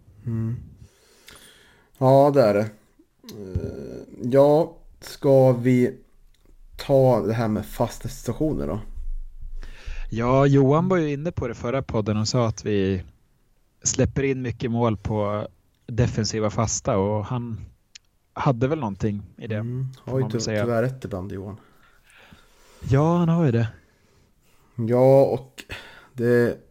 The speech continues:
Speaker 1: vanliga fall, jag såg någon statistik på några allsvensk match här. Ehm,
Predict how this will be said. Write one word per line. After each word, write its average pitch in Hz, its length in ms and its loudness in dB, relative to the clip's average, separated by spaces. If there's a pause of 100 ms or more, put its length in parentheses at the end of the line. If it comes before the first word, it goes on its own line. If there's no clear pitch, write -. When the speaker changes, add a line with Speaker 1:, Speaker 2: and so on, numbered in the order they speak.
(120)
Speaker 1:
vanliga 127 460 4
fall, 113 340 2
jag 123 80 2
såg 135 220 2
någon 123 80 2
statistik 131 520 0
på 117 60 0
några 117 160 2
allsvensk 131 520 2
match 101 280 -6
här. 95 200 -2 (180)
Ehm, 107 520 -8